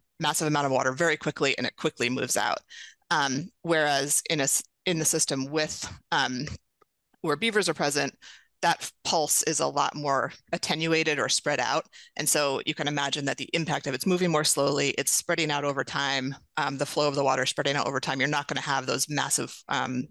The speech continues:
spikes. Um, flood levels are not going to get as high there, and it's not going to be, um, as damaging. And then this is, like, I will share these slides with <laughs> you.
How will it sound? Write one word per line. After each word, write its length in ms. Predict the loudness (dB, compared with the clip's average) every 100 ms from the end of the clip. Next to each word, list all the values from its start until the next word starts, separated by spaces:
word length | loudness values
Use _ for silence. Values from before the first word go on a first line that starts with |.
| -4
spikes. 500 | -2 -2 0 0 0 -6 -10 -12 -8
Um, 180 | -4 -2
flood 280 | 2 2 2
levels 200 | 2 2
are 60 | 2
not 160 | 0
going 140 | 0 0
to 60 |
get 120 | 0
as 80 | 0
high 240 | 0 -2 -2
there, 180 | -4 -4
and 100 | -4
it's 180 | -2 0
not 180 | 0
going 140 | -2 -4
to 120 | -4
be, 320 | -2 -2 -4 -6
um, 280 | -4 -4 -8 -8
as 140 | -6
damaging. 560 | -4 -4 -2 -4 -4 -6 -10 -18 _ _ _ _ -20 -20 -20 -20 -20 _ _ _ _ _ _ _ _ _ _ _ _ _ _ _ _ _ _ _ -4
And 140 | 0
then 340 | 2 4 2 2
this 240 | 2 2
is, 240 | 2 2 0
like, 240 | -2 -2 0
I 120 | 2
will 120 | 2
share 300 | 2 2 2
these 260 | 2 2 2
slides 320 | 0 0 0
with 140 | 0
<laughs> 60 | 2
you. 100 | 4